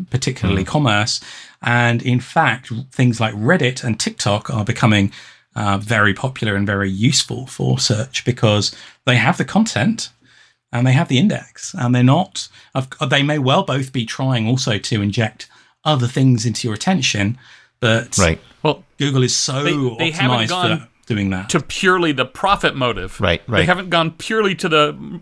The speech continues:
Speaker 3: they're still in the growth motive, right? Um, Google has kinda maxed out on growth, right? So it's gotta be profit. <laughs>
Speaker 2: Well, and mo-, and, and monetization, who owns the content? So if I'm in the TikTok environment, do I wanna surface it all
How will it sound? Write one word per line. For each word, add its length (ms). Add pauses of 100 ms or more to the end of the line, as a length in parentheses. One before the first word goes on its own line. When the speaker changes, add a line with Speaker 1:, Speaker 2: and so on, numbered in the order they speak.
Speaker 3:
they're 180
still 180
in 80
the 80
growth 360
motive, 540 (300)
right? 240 (200)
Um, 400 (540)
Google 320
has 540 (100)
kinda 180
maxed 320
out 120
on 100
growth, 480 (560)
right? 240
So 160
it's 260 (140)
gotta 160
be 100
profit. 400 (200)
<laughs> 640 (1200)
Speaker 2:
Well, 200
and 220
mo-, 220
and, 400
and 180
monetization, 720
who 140
owns 260
the 80
content? 560
So 220
if 100
I'm 140
in 100
the 60
TikTok 440
environment, 460
do 100
I 60
wanna 220
surface 440
it 100
all 440